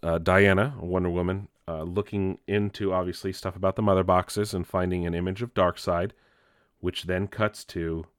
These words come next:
Darkseid invading a planet, and we get our first look at how Darkseid will look m-, in a moving picture, at least, 'cause we did see a, a tease of a still image.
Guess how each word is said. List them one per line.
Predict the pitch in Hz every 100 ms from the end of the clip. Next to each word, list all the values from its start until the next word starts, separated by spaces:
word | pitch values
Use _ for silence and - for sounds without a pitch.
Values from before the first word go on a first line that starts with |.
| _ _ _ _ _ _ _ _ -
Darkseid | 85 87 - 80 76 78 - _ _ _ _ _ _ _ _ _ _ _ _ _ -
invading | 82 80 82 82 92
a |
planet, | - 80 78 78 - - _ _ _ _ _ _ _
and | 85
we | 82
get | 78 80
our | 78
first | - - 87 82 - - _ _ 87
look | 85 87 78 - _
at | 85 82
how | 80
Darkseid | 78 82 82 - 82 80
will | 82 85
look | 85 87 - _ _ _ _ _ 87
m-, | 95 -
in | 104
a | 95
moving | 101 120 117 98 82 80
picture, | - 87 - 76 73
at | -
least, | 78 - -
'cause | 82
we | 85
did | 92 98
see | - 101
a, | 92 -
a | 87
tease | - 151 131 101 90 - - _ -
of | 90
a |
still | - - 127 87
image. | 80 82 -